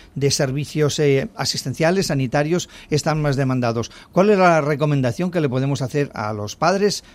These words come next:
eh, especialmente porque se preocupan por la salud de sus hijos, cuando, eh, observamos que cada vez más niños tienen malposición dentaria y precisan de este tipo de correcciones,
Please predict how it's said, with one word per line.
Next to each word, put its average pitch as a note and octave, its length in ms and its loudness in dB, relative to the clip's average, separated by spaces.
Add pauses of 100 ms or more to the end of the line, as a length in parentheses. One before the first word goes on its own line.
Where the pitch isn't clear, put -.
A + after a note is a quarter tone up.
(120)
eh, A#2 220 -4
especialmente C#3 600 -2
porque C#3 240 -2
se C3 140 -4
preocupan C#3+ 400 -2
por C3 100 0
la B2+ 80 -2
salud C#3 260 0
de C#3+ 80 2
sus C#3 220 -4
hijos, E3+ 300 -2 (320)
cuando, D#3+ 440 4
eh, D3 240 2
observamos D#3 560 0
que D#3 120 -8
cada C#3 160 0
vez D#3 160 0
más D#3 240 -2
niños D#3+ 340 -2
tienen D#3 240 -2
malposición C#3+ 460 -4
dentaria D#3 680 -4 (260)
y F#3+ 160 0
precisan D3 720 -2
de C#3+ 100 0
este C#3+ 200 -4
tipo D3+ 260 -4
de C3+ 180 0
correcciones, D3+ 840 -2